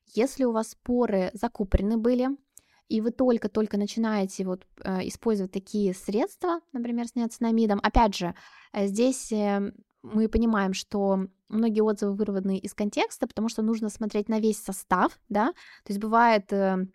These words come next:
например, в средстве, кроме ниацинамида, салициловая кислота, да, которая, допустим, э, разж-, разжижает себум, и если поры были забиты, да, то получается,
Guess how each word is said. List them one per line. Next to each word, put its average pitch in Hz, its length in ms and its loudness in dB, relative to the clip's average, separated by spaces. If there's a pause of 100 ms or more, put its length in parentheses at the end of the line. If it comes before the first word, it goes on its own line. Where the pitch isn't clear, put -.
(540)
например, 220 340 2
в 214 60 -6
средстве, 226 360 -2
кроме 214 220 -2
ниацинамида, 208 540 0
салициловая 208 500 -2
кислота, 202 480 0 (420)
да, 240 200 0
которая, 220 460 0
допустим, 196 720 -2 (420)
э, 202 160 0
разж-, 214 400 -2
разжижает 220 720 0
себум, 208 480 2 (100)
и 220 60 -6
если 226 240 -4
поры 220 280 -2
были 196 520 0
забиты, 294 680 0
да, 233 240 0
то 208 320 -2 (160)
получается, 220 720 -2